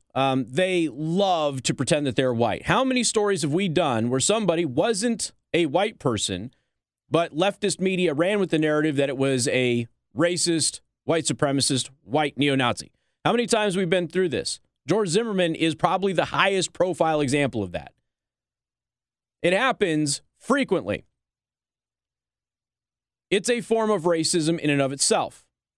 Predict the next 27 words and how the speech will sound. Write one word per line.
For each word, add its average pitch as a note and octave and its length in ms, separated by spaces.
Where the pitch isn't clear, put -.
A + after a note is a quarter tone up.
Now, D#3+ 160
Whoopi A#3+ 320
Goldberg E3+ 840
has D#3+ 560
done C#3 540
just A#2+ 500
that. D#3 360
Whoopi C3 300
Goldberg D#3 580
goes C3+ 240
out A2+ 240
there A#2+ 200
and A#2+ 100
basically A#2+ 420
says, A2 380
"As G3 300
a D3 120
black B3 420
person, D3+ 720
to F3+ 100
me, E4+ 300
race A#3+ 480
is F#3 320
what F#3 240
you F#3+ 160
can D#3 200
see." B3+ 460